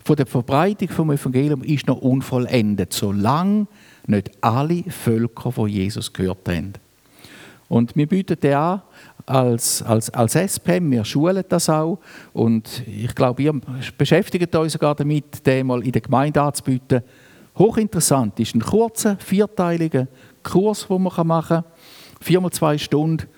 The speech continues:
wo uns einfach etwas vom Wort her zeigt, wie hat Gott eigentlich sa-, das von Anfang an gedacht, dass alle Völker mit dem Evangelium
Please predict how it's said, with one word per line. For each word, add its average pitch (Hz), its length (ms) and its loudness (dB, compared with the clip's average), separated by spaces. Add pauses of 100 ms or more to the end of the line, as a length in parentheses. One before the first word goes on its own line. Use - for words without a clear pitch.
(320)
wo 135 140 4
uns 123 260 0
einfach - 420 -4
etwas 151 320 0
vom 113 460 0
Wort 110 600 -2
her 156 200 -2
zeigt, 135 560 -2
wie 139 120 2
hat 143 280 -4
Gott 120 400 -6
eigentlich 117 600 -2 (520)
sa-, - 380 0 (100)
das 110 220 2
von - 180 -6
Anfang 135 380 0
an 127 200 0
gedacht, 113 400 -2
dass - 200 -2 (100)
alle 123 300 0
Völker 107 500 -4 (340)
mit 110 200 0
dem 104 160 -2
Evangelium 92 760 -2